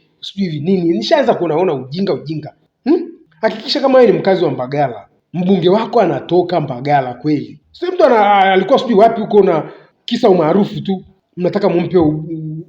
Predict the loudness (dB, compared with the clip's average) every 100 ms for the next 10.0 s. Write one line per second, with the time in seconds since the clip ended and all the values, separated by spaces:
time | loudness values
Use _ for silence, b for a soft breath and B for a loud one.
0 | _ -8 -4 -4 -2 -6 -6 -14 -14 -14
1 | -16 -14 -14 -4 -2 -2 -2 -6 -6 -12
2 | _ _ -2 4 4 4 4 4 4 4
3 | 2 0 -6 -4 -2 -2 -2 -6 -6 -4
4 | -2 -2 0 -2 -2 -2 0 0 0 4
5 | 4 4 0 -4 -8 _ _ -2 6 6
6 | 6 2 -2 -2 2 2 2 -2 -2 -2
7 | -4 -6 -4 0 0 -2 -4 -4 -4 -6
8 | -8 -10 -8 -10 -14 _ _ -2 0 0
9 | 0 -2 -4 -6 -4 -4 -4 -2 -2 -4